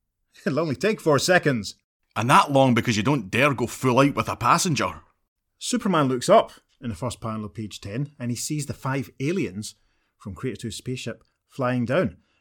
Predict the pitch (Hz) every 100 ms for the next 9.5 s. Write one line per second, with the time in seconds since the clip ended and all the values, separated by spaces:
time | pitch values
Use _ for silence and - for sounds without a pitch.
0 | _ 147 147 - 156 143 147 139 - -
1 | _ _ _ _ _ 110 101 185 254 147
2 | 95 - - _ _ _ _ _ 131 120
3 | 202 208 - 202 160 113 208 180 139 185
4 | 147 - - 196 - - 147 214 - 175
5 | 123 135 - 214 170 185 175 226 185 -
6 | 139 107 - - 165 151 139 107 - 113
7 | - 208 160 165 139 104 147 156 160 -
8 | 123 - 202 180 143 - 202 151 185 -
9 | 190 254 196 110 -